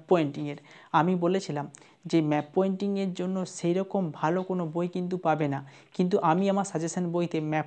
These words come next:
পয়েন্টিংকে একটি চ্যাপ্টার আকারে গুরুত্ব দিয়েছি। সেখানে step by step করা হয়েছে, কীভাবে ম্যাপ পয়েন্টিং মনে রাখবে। ওই বইটা তোমরা নিতে পারো,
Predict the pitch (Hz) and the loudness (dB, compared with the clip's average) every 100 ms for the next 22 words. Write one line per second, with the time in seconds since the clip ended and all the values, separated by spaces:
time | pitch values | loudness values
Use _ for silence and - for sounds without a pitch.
0 | - 185 185 190 185 180 - 180 - 160 | 0 0 0 0 -2 -2 -2 -6 -2 -2
1 | 151 - 190 175 170 160 156 156 156 147 | -2 2 4 4 2 2 0 -2 0 2
2 | 139 151 156 170 175 175 - - 160 156 | 0 -2 -8 -4 -4 -4 -6 0 0 2
3 | 165 156 - 160 - 160 160 165 160 185 | -2 -2 -6 -6 -2 2 4 2 2 -4
4 | - - - _ - 185 175 180 160 - | -6 -20 -20 _ 0 6 6 6 2 2
5 | 160 156 156 143 147 165 170 190 208 - | 0 2 0 0 2 2 2 0 0 -4
6 | - - _ - 185 180 170 175 170 160 | -20 -20 _ 4 6 8 6 4 2 2
7 | 151 151 170 175 202 | 2 2 2 4 2